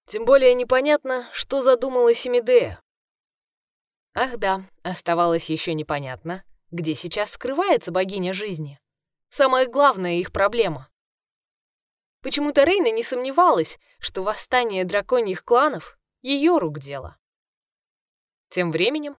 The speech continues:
хранители шторма обнялись приветствиями с Бронтом и наследниками императора, а после пожали руку Саргону. От их фигур веяло силой, как и от камней бурь, что покачивались на цепочках на их шеях.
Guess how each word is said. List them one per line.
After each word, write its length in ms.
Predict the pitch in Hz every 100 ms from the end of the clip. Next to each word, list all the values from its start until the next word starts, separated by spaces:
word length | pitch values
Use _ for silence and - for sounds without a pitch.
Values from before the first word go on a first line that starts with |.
| _ _ _ -
хранители 560 | 240 269 320 269 208
шторма 520 | - - 320 294 294 - _ -
обнялись 520 | 196 202 240 320 -
приветствиями 720 | - 170 165 - 156 151 151
с 100 | 151
Бронтом 500 | 151 202 320 311 277 _ -
и 100 | 240
наследниками 800 | 254 - 247 226 220 220 208 208
императора, 640 | 202 202 196 190 180 180 _ _ _ _ _
а 120 | 190
после 300 | 220 392 349
пожали 360 | 339 302 339 320
руку 260 | 311 294 302
Саргону. 720 | - 226 185 170 170 165 - _ _ _ _ _ _ _ _ _ _ _ _ -
От 220 | 170 185
их 100 | 180
фигур 440 | - 190 196 247
веяло 380 | 175 208 214 220
силой, 640 | - - 269 254 151 - _ _ _ _ _ _ _ _
как 220 | - 151 175
и 40 |
от 120 | 175
камней 380 | - 190 208 226
бурь, 340 | 214 285 - _ _ -
что 220 | - -
покачивались 640 | 180 - 240 190 165 165
на 140 | 180 175
цепочках 580 | 185 165 277 - 156 165
на 160 | 175
их 120 | 185
шеях. 540 | - - 160 117 -